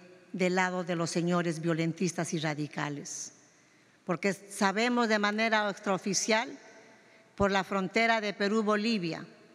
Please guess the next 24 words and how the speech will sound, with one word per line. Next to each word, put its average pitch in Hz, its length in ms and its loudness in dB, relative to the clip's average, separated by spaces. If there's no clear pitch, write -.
han 196 160 2
ingresado 202 680 0
estas 196 360 -2
armas 196 380 -2
letales 180 500 -2
llamadas 175 560 -2
dundún, 165 540 0
traídas 190 560 2
por 180 160 0
los 165 160 -2
ponchos 185 460 0
rojos. 170 560 -4
Por 175 140 2
eso 180 260 0
digo 175 360 -2
que 180 140 -2
la 165 160 0
Fiscalía 185 720 0
investigue 180 840 0
de 160 120 -2
manera 175 460 0
objetiva 180 800 0
y 170 240 0
rápida 175 640 0